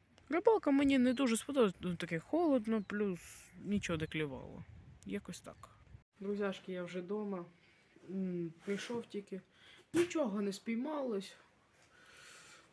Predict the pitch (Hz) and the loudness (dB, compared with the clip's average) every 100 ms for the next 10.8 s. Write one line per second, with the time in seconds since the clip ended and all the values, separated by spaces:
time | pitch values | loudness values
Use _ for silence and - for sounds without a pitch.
0 | _ _ - 349 339 - 339 349 370 311 | _ _ 2 2 2 0 0 4 4 4
1 | 240 202 196 202 - 254 262 - 190 170 | 2 0 0 0 0 -2 -4 -4 -4 -2
2 | 151 175 185 185 185 226 254 214 190 175 | -4 -6 -6 -2 0 2 0 0 0 0
3 | 170 214 220 175 170 202 196 208 262 226 | 2 4 4 4 2 2 4 2 2 0
4 | 190 131 180 190 - 175 160 208 214 196 | -2 -2 -2 -2 -4 -6 -4 -4 -2 -2
5 | 185 185 180 180 - - - - - 196 | -2 -2 -4 -6 -8 -12 -16 -12 -4 -4
6 | 175 - 180 185 185 214 208 175 175 170 | -4 -6 -6 -6 -4 -6 -4 -4 -4 -4
7 | 165 160 180 180 180 180 170 165 175 165 | -4 -4 -2 -2 -2 -2 -4 -2 -4 -4
8 | 165 214 175 160 160 165 165 165 160 151 | -4 -4 -2 -4 -8 -4 -4 -2 -4 -6
9 | - 160 165 - 190 180 147 143 139 147 | -8 -10 -10 -6 -4 -4 -4 -6 -8 -10
10 | 147 156 160 143 147 135 139 | -8 -6 -6 -6 -10 -12 -12